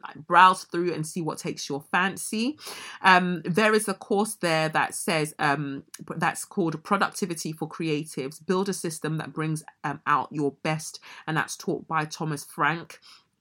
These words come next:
And I think that that's, um, cool. And there's another one called Artivism. I think I mentioned that before. Creates Inspiring Art for Change. And that's taught by Nicholas Smith. So they're just great classes for you to,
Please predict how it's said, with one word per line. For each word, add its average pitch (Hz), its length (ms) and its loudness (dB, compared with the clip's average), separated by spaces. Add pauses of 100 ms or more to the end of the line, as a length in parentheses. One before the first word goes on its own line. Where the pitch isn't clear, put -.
(380)
And 165 80 0
I 156 60 0
think 165 220 -4
that 160 100 -2
that's, 151 400 2
um, 135 460 -4
cool. 170 200 0
And 156 140 0
there's 151 120 -4
another 160 280 0
one 151 160 -2
called 151 260 -4
Artivism. 175 640 4
I 208 40 2
think 147 220 -8
I 156 80 -4
mentioned - 380 -8
that - 100 -12
before. 175 560 -4 (300)
Creates - 420 0
Inspiring 160 640 2
Art - 240 0
for - 80 -4
Change. 175 480 -4
And 143 100 -4
that's - 160 -6
taught - 240 -8
by 143 160 -2
Nicholas 143 480 -6
Smith. 165 560 -4 (340)
So 240 120 0
they're 247 160 4
just 302 260 -2
great 214 300 4
classes 196 420 4
for - 120 -6
you 170 160 -6
to, 160 180 -10